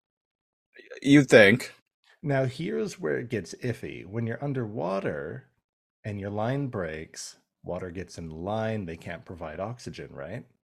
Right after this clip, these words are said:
Speaker 2: They're not
Speaker 1: Right.
Speaker 2: underwater. The pressure is so immense outwards, it would force air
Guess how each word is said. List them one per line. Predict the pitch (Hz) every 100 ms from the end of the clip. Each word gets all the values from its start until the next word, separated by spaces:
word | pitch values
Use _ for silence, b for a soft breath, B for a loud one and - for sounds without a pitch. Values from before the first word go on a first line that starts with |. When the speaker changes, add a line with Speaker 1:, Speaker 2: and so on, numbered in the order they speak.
| -
Speaker 2:
They're | 113 95
not | 98
Speaker 1:
Right. | 101 -
Speaker 2:
underwater. | 127 85 80 76 - 50 - - _ _ _ _ _ _ _ _ _ _ _ _ _ _ _ _
The | 110 113
pressure | - 151 165 175
is | 151
so | - 131 120
immense | 113 95 - -
outwards, | 127 214 - 101 87 87 92 -
it | 120 -
would | 104
force | 92 - 120 123 143 151 - - - _ _
air | 131 123 123 123 113